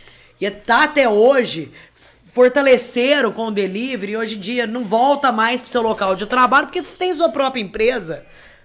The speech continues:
Que ótimo! Só que com o passar do tempo, algumas pessoas que a gente começou a ajudar, começaram a cobrar da gente. Entendeu? Então, tipo assim, vamos supor, igual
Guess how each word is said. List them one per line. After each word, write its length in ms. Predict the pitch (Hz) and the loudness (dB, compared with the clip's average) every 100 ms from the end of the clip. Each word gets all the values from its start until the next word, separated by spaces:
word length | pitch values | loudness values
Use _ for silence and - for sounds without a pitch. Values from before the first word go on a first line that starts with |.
| _ - | _ -8
Que 140 | 320 | 0
ótimo! 680 | 254 262 294 269 - 151 143 _ - - - - | 2 4 2 0 -8 -12 -16 _ -20 -20 -20 -10
Só 420 | - - 302 330 | -6 -2 0 0
que 140 | - - | -2 -8
com 220 | 311 359 | -4 -4
o 40 | |
passar 480 | 349 285 - 226 202 | -4 -6 -4 -4 -4
do 120 | 160 | -6
tempo, 420 | 156 196 254 233 220 | -8 -6 -6 -6 -4
algumas 420 | 208 233 330 330 | -6 -6 -8 -8
pessoas 400 | 262 208 208 185 | -8 -8 -8 -10
que 100 | 185 | -10
a 40 | |
gente 240 | 165 170 - | -12 -12 -14
começou 400 | 175 160 - 254 | -12 -10 -10 -10
a 40 | |
ajudar, 520 | 196 156 180 202 - - - - | -12 -8 -8 -8 -10 -16 -20 -18
começaram 420 | 185 190 190 202 202 | -10 -6 -4 -4 -6
a 20 | |
cobrar 880 | - - 320 330 165 190 214 294 311 | -10 -4 -2 -2 -4 -2 0 0 -2
da 240 | 214 180 | -6 -8
gente. 680 | 151 151 143 135 117 - - _ _ _ _ _ _ | -8 -10 -14 -16 -20 -20 -20 _ _ _ _ _ _
Entendeu? 280 | - 165 214 | -12 -8 -6
Então, 200 | 214 208 | -6 -8
tipo 220 | 240 226 | -10 -8
assim, 120 | - | -8
vamos 260 | 185 202 208 | -6 -8 -10
supor, 240 | - 170 | -12 -12
igual 340 | 160 165 180 | -8 -4 -4